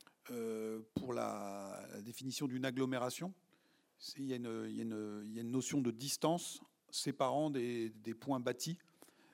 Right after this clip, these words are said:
Euh, et donc tout ça se retrouve sur des cartes. Euh, ce que nous avons fait avec un, un géographe qui nous a beaucoup aidé, notamment dans le, le livre La France sous nos yeux, c'est que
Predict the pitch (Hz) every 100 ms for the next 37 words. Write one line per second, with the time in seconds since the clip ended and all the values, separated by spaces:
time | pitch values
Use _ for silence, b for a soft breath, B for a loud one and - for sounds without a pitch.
0 | b - 113 110 104 120 127 127 160 151
1 | 117 123 - 151 - 123 139 143 120 -
2 | - b b b b b 123 113 113 110
3 | 110 107 107 - - - 131 123 127 123
4 | 123 117 147 123 117 120 110 - 117 113
5 | 117 123 139 - 117 110 107 117 - 120
6 | 117 135 127 110 113 127 117 110 101 101
7 | - b b b b _ - 143 117 117
8 | 135 123 107 107 110 - 139 - 131 127
9 | 139 180 - -